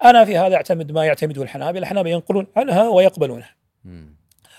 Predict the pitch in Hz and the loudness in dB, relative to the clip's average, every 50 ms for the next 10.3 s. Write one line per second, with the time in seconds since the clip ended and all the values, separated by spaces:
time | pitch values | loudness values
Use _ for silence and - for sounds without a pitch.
0 | _ _ _ _ _ _ _ _ _ - - 190 185 196 190 196 214 202 170 160 | _ _ _ _ _ _ _ _ _ -12 -8 -2 0 4 4 4 4 4 2 2
1 | 151 151 151 151 160 147 151 - 160 151 151 143 143 143 135 131 160 170 147 135 | 2 0 -2 -2 -2 -2 -2 -4 -8 -6 -6 -6 -6 -6 -6 -8 -8 -8 -8 -8
2 | 135 139 160 175 185 208 - 156 - 165 147 143 139 143 143 135 127 123 139 135 | -6 -4 -4 -6 -6 -8 -14 -20 -20 -14 -12 -10 -8 -6 -6 -6 -6 -8 -8 -10
3 | 135 131 131 131 127 127 123 123 135 131 - - - 160 170 180 139 - 151 151 | -12 -12 -10 -10 -10 -10 -10 -12 -14 -16 -8 -4 -2 0 0 0 -2 -4 -12 -14
4 | 143 - - - 143 143 - - 131 147 180 - - _ _ _ _ _ _ - | -14 -10 -6 -4 -4 -4 -4 -8 -12 -14 -14 -14 -18 _ _ _ _ _ _ -20
5 | 262 247 269 262 240 233 220 175 175 165 160 - 160 156 147 139 160 160 135 127 | -20 -18 -12 -4 -2 -2 -2 -2 -2 -4 -2 -2 -2 -2 0 -2 -2 -2 -4 -6
6 | 135 139 131 127 120 - - - _ _ _ _ _ _ _ _ _ _ _ _ | -8 -8 -12 -14 -16 -18 -20 -20 _ _ _ _ _ _ _ _ _ _ _ _
7 | _ _ _ _ 415 370 339 320 359 349 294 294 330 320 254 - - 269 302 302 | _ _ _ _ -20 -18 -16 -10 -8 -6 -4 -2 -2 -2 -2 -2 0 0 2 2
8 | - - 294 277 254 233 233 - 269 247 214 226 226 214 214 202 190 196 214 247 | 0 -4 -6 -4 -4 -4 -4 -2 -2 0 0 0 0 0 -2 -2 0 2 2 2
9 | - - 190 202 - 196 170 - 175 160 165 156 151 151 147 143 139 147 143 - | 0 0 -4 -8 -8 -10 -8 -4 -2 -2 -2 -2 -6 -8 -6 -6 -6 -6 -8 -8
10 | - 135 123 123 143 | -10 -12 -12 -14 -14